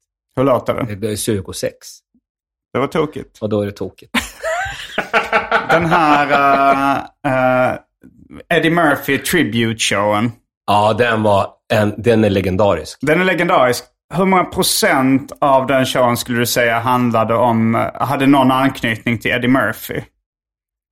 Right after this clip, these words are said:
Speaker 2: Ja, alltså det är anknytningen att när jag började med stand-up för länge
Speaker 1: Mm.
Speaker 2: sedan, så jag såg ju först Raw och Delirious. Det var
Speaker 1: Mm.
Speaker 2: mina två första. Och nu när jag håller på och flyttstädar lite grann,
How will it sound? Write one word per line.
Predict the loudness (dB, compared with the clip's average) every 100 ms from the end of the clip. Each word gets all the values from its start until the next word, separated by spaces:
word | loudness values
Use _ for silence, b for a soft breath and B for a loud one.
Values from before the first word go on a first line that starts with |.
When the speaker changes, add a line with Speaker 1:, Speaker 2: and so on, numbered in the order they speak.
| _ _ _ _
Speaker 2:
Ja, | -4 0 2 4 4 2
alltså | 2 2
det | 4 4 4
är |
anknytningen | 2 2 0 2 2 0
att | -2
när | 0 2
jag | 4
började | 4 4 4
med | 0
stand-up | -2 -4 -4 -6
för | -2
länge | 2 2
Speaker 1:
Mm. | 4
Speaker 2:
sedan, | 2 -2 -14 _
så | -4 -4 -4
jag | -2 -2
såg | -2 -2 2 4 4
ju | 0
först | -2 -6 -6 -14 -18 -4
Raw | 2 2 2
och | 0
Delirious. | -2 2 2 0 -6 -14
Det | 2
var | 6
Speaker 1:
Mm. | 6
Speaker 2:
mina | 4 2
två | -2 0
första. | -2 -4 -4 -4 -6 _ _ _ _ 2
Och | 6
nu | 6
när | 6
jag | 4 4 2
håller | 2
på | -4
och | -2 2 4 4 2
flyttstädar | -2 -4 -4 -12 -2 0 2
lite | 0 -2
grann, | -2 -4